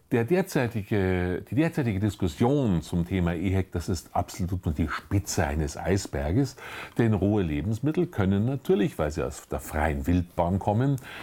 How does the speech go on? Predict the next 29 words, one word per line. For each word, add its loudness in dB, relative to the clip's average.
die 2
können 2
natürlich, -2
äh, 2
Keime 2
aller 2
Art 0
enthalten. -2
Also 2
nicht 2
nur 4
Bakterien 2
wie 0
ehec, 2
sondern -4
auch -4
natürlich -4
Viren 2
oder -2
Parasiten, -2
wie -4
zum -4
Beispiel -2
Würmer, 2
Spulwürmer, 0
Bandwürmer -2
und -4
alles 2
Mögliche, 2